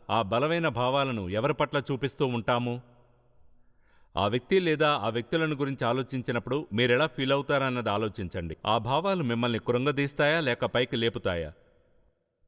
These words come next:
మరి దీని సంగతేమిటి? ప్రతిరోజు మీరు దేవుని గురించి ఎంతగా ఆలోచిస్తారు?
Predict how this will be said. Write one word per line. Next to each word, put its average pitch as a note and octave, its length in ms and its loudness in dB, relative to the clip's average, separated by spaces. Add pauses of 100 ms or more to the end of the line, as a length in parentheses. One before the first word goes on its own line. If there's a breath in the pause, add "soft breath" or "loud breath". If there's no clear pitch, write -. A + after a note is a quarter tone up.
(120)
మరి G#2 360 0 (160)
దీని C#3+ 260 0
సంగతేమిటి? C#3 720 -2 (440)
ప్రతిరోజు C3+ 840 2 (160)
మీరు C3+ 180 0
దేవుని C#3+ 320 2
గురించి D3+ 340 -2
ఎంతగా C#3 300 0
ఆలోచిస్తారు? B2+ 840 -2